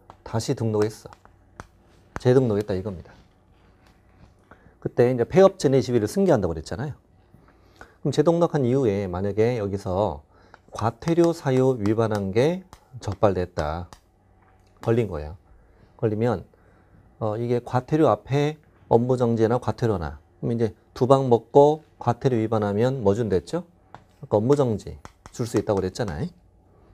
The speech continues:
근데 이게, 이게 항상 과거의 것을 다 누적하는 건 아니고 이날부터 거꾸로 일 년 이내, 그렇죠. 잊으면 안 되는 게 최근 일 년 이내의 것만 누적해서 세게 때리는 거잖아요.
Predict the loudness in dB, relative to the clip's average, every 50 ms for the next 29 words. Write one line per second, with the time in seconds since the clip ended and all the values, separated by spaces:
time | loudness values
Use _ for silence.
0 | _ _ _ _ _ _ -20 -20 -20 _ _ _ -6 -4 -4 0 0 -2 -2 -2
1 | _ -18 _ _ _ _ -6 -2 0 0 0 0 -2 -4 -4 -4 -2 0 0 0
2 | -2 -4 -8 -14 _ _ _ _ _ _ _ -14 -6 -4 0 4 4 4 4 4
3 | 0 -2 -2 -2 -8 -6 -4 -2 -2 0 0 0 0 0 2 0 0 -2 -2 -2
4 | -2 -4 -4 -6 -6 -6 -6 -6 -8 -12 -18 _ -20 _ _ 0 0 2 2 2
5 | 0 -2 -2 -2 -4 -4 -4 -4 -6 -6 -2 -2 0 4 4 4 4 4 2 -2
6 | -8 _ _ -2 0 0 0 0 4 4 6 6 4 4 0 0 -2 -2 -6 -6
7 | -6 -6 -6 -6 -6 -10 -12 -14 -14 _ -2 0 0 2 2 0 0 2 0 0
8 | 0 0 0 0 0 -2 -4 -10 -6 -2 -2 -2 2 6 6 6 6 4 0 -2
9 | -2 0 2 2 2 2 2 2 4 4 4 4 2 0 -2 -2 0 -2 0 -2
10 | 2 4 4 4 4 2 0 -2 -2 -2 -2 -2 -2 -2 -2 -2 -4 -6 -8 -10
11 | -10 -8 -8 -8 -8 -8 -12